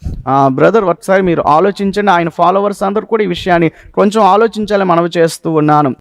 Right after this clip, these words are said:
అంతేకాకుండా, యోహాను సువార్త ఐదో అధ్యాయం పద్దెనిమిదో వచనంలో చూడండి, ఆయన విశ్రాంతి దినాచారము మీరుట మాత్రమే కాక, దేవుడు తన సొంత తండ్రి అని చెప్పి,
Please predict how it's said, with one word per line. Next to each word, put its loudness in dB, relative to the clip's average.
అంతేకాకుండా, 0
యోహాను 2
సువార్త -2
ఐదో 0
అధ్యాయం 0
పద్దెనిమిదో 2
వచనంలో 0
చూడండి, -2
ఆయన 2
విశ్రాంతి 0
దినాచారము 0
మీరుట 0
మాత్రమే 0
కాక, -2
దేవుడు 2
తన 0
సొంత 0
తండ్రి 2
అని -2
చెప్పి, -4